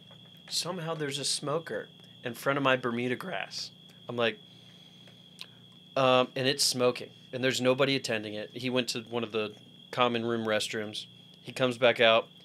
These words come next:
full fucking apron. You wanna talk about, like, proper dad bod grilling? That's what this dude looked like. Had a, actually had a luscious head of hair,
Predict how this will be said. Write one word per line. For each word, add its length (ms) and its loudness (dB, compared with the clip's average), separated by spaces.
full 300 -6
fucking 360 -4
apron. 380 -10
You 120 0
wanna 120 2
talk 160 4
about, 200 4
like, 260 -2
proper 360 8
dad 480 4
bod 440 8
grilling? 500 4
That's 320 10
what 160 6
this 180 2
dude 300 0
looked 340 -2
like. 240 -6
Had 180 2
a, 120 0
actually 380 4
had 160 2
a 20 0
luscious 480 4
head 160 4
of 80 -2
hair, 320 -2